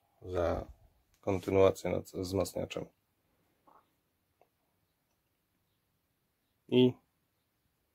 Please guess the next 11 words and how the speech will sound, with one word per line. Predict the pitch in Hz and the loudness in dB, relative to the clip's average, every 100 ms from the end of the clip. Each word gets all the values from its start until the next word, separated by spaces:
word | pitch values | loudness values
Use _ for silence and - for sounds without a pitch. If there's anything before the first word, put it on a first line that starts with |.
| _ - | _ -12
budową | 98 107 110 90 85 | -2 4 4 4 -2
tamtejszą | 85 85 87 - 90 | -6 -8 -8 -8 -12
oczywiście. | 90 - 90 - - _ _ _ _ _ _ _ _ _ _ _ _ - 123 | -12 -14 -16 -16 -18 _ _ _ _ _ _ _ _ _ _ _ _ -6 -4
Y, | |
to | - 190 | -2 2
może | 170 147 | 4 2
sobie | 151 143 | 0 2
leżeć | 139 120 | 4 4
gdzieś | 107 - | 0 -8
tam | - 95 | -8 -6
na | 92 | -6